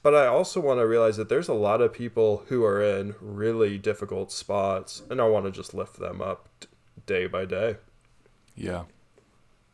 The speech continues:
Speaker 2: Yeah, I think that's really good. There are needs, and we, we probably all have a taste of that personally, and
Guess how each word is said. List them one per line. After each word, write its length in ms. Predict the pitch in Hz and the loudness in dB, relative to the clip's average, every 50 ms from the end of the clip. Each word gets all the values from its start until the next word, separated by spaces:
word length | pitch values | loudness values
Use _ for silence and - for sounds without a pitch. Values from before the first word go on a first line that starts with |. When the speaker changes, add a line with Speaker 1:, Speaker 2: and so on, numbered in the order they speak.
| _ _ _ _ _ - - _ _ _ _ _ _ _ _ _ _ _ _ _ _ _ _ _ - | _ _ _ _ _ -20 -20 _ _ _ _ _ _ _ _ _ _ _ _ _ _ _ _ _ -10
Speaker 2:
Yeah, 100 | 101 90 | -6 -6
I 40 | 87 | -6
think 160 | 85 98 92 | -6 -4 -4
that's 180 | 98 87 - - | -4 -4 -2 -2
really 180 | 90 87 87 | -2 -2 -2
good. 320 | 85 95 90 90 87 87 85 - _ _ _ _ _ | 0 0 0 -2 -2 -4 -8 -14 _ _ _ _ _
There 160 | - 92 92 | -2 0 2
are 380 | 87 85 85 85 85 85 87 - - _ _ _ _ _ _ _ _ _ _ _ _ _ _ _ _ _ _ _ - | 2 2 2 2 0 -2 -4 -8 -14 _ _ _ _ _ _ _ _ _ _ _ _ _ _ _ _ _ _ _ -12
needs, 800 | - 90 85 87 87 90 90 85 82 90 95 - - - - - - _ | -10 -8 -6 -4 -4 -4 -6 -6 -8 -10 -12 -12 -12 -12 -14 -16 -16 _
and 520 | - 92 85 85 82 82 82 82 82 - - _ _ _ _ _ _ _ _ _ _ _ _ _ - | -10 -8 -6 -6 -6 -8 -8 -10 -12 -14 -18 _ _ _ _ _ _ _ _ _ _ _ _ _ -6
we, 320 | - 90 92 90 90 87 - - - - - - | 0 2 2 2 2 0 -2 -6 -10 -16 -16 -16
we 200 | - - 95 95 | -8 -2 0 0
probably 360 | 95 - - 92 92 92 98 85 | 0 2 2 2 4 4 4 6
all 180 | 85 87 90 | 6 6 6
have 100 | 90 87 | 6 4
a 60 | 85 | 2
taste 300 | - - 87 82 80 - | -2 -4 -4 -4 -4 -4
of 80 | 76 78 | -4 -2
that 240 | 76 69 - - - | 0 -2 -2 -2 -6
personally, 840 | - - 80 71 - - - - 92 92 98 104 107 113 120 117 - - - _ - | -10 -6 -6 -4 -4 -4 -4 -4 -4 -2 -2 -2 -2 -4 -6 -8 -12 -20 -20 _ -4
and 420 | 95 87 80 80 80 82 - - | -2 -2 -2 -2 -2 -4 -6 -10